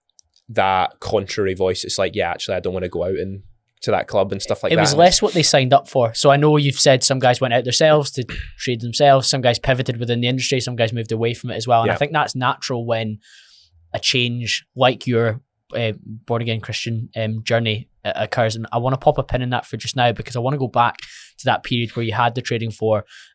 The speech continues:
Speaker 2: And one of the first times that I ever saw your content was when you appeared on B B C's Insta Traders.
Speaker 1: Yep.
Speaker 2: Um, really interesting experience, because the way that that was portrayed was one of the ways that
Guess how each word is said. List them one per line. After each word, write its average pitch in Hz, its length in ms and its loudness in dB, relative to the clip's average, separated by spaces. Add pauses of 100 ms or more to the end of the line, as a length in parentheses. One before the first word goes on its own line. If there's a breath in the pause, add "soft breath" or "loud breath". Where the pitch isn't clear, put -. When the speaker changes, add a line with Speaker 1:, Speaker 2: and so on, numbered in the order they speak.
Speaker 2:
And 113 340 0 (500 soft breath)
one 123 160 0
of 123 60 -2
the 117 40 -2
first - 320 2
times 123 200 0
that - 80 0
I 113 140 0
ever 123 200 2
saw 120 160 0
your 110 160 0
content 117 540 -4
was 113 400 -2
when 113 160 0
you 113 120 -2
appeared 113 380 0
on 113 340 0 (140)
B 117 140 -2
B 110 80 -4
C's 113 640 -2 (160)
Insta 131 260 0
Traders. 110 420 -2 (160)
Speaker 1:
Yep. 95 160 -2
Speaker 2:
Um, 113 280 -4 (640 loud breath)
really 151 400 6
interesting 135 520 2
experience, 117 640 -2
because 113 320 -6
the 120 80 -2
way 123 300 0
that 127 160 -4
that 127 180 2
was 123 100 -8
portrayed 113 520 -4 (120)
was 117 240 -10
one 123 220 0
of 127 60 -2
the 123 80 -2
ways 117 380 -2
that 113 240 0